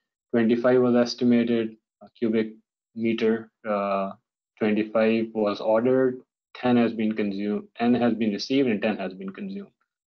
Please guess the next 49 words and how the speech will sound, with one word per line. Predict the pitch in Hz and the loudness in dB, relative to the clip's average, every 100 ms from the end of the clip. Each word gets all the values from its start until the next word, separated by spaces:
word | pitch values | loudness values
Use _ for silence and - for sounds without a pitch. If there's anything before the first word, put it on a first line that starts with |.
| _ - | _ -8
So | 123 | -6
kind | - 196 | 0 2
of | 151 113 | 2 2
giving | 131 135 | 2 4
you | 127 120 | 4 2
all | 120 120 123 | 2 2 2
of | 110 | 0
that | 107 101 - | -6 -10 -12
stuff | - 107 - | -10 -10 -8
in | 113 101 | -8 -10
there. | 92 98 143 _ _ - _ _ | -12 -18 -20 _ _ -20 _ _
Last | 120 131 151 | 2 2 2
thing | 175 175 | 0 4
I | |
wanna | 160 143 120 | 4 2 0
show | 135 123 | 0 0
from | 123 120 | 0 -2
the | 113 | 0
project | 120 117 120 | 0 0 0
management | 117 117 113 110 | -4 -4 -4 -6
standpoint | - 110 110 113 104 101 | -6 -4 -4 -4 -6 -8
is | 101 98 - | -10 -14 -12
that | 104 95 | -12 -4
you | 120 | 0
have | 123 117 | 2 2
a | 107 101 _ _ - | 0 -2 _ _ -2
holistic | 120 143 - 139 104 | 2 2 2 -2 -2
view | 104 123 139 - | 0 0 0 -2
of | 123 - | -6 -2
project | 135 135 143 - | 0 2 0 -2
as | 135 123 | -4 -2
well. | 131 135 | 0 0
So | 131 113 | -2 -8
we | 104 | -10
call | 98 113 110 | -4 0 0
it | 107 | 0
the | 101 | -4
portfolio | - 98 98 113 123 135 131 | -8 -8 -8 -2 0 2 2
view. | 131 135 139 _ _ _ _ - | 2 -2 -6 _ _ _ _ -2
I | 123 | 0
can | 120 127 120 | 2 2 4
go | 123 127 | 4 4
in | 120 | 2
here | 123 120 | 2 2
and | 120 | 2
it | 110 - | -2 -4
goes | 120 117 | -2 -2
me | 120 110 | 0 -2
this | 98 | -4